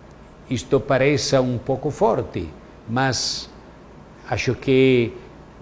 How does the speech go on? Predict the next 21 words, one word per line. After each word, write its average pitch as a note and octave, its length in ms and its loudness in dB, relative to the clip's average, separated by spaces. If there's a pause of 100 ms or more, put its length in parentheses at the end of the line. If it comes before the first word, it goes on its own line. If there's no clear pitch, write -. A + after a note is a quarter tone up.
(380)
é C3+ 80 0
necessário A2 560 -2
ser G2+ 260 -2
coerente. F#2+ 720 -4 (400)
Ninguém C#3+ 440 2
pode C3+ 800 4 (180)
se - 200 -2
colocar C3 420 0
a B2 60 2
serviço B2+ 500 0
de A#2 140 -2
dois C3 280 0
senhores. G2+ 840 -4 (520)
Nós E3+ 240 4
não D#3+ 140 2
podemos E3+ 400 4
querer D#3+ 280 6
um D#3 120 4
amor D3+ 320 6
de C#3 140 4
casal D3+ 680 6